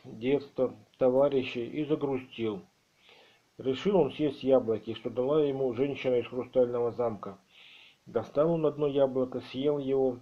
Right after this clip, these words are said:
и вмиг выросла у него длинная седая борода. Съел другое яблоко.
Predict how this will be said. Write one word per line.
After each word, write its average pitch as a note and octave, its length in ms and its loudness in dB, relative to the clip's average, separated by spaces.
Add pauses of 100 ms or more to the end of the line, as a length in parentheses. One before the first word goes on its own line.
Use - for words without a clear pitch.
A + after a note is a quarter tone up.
(720)
и C#3 100 -4
вмиг E3+ 360 2
выросла D3+ 440 2
у C3 40 4
него C3 220 2
длинная D3 460 2
седая B2+ 420 4
борода. A2+ 500 0 (1400)
Съел D3+ 280 6
другое C3+ 480 6
яблоко. A2+ 640 2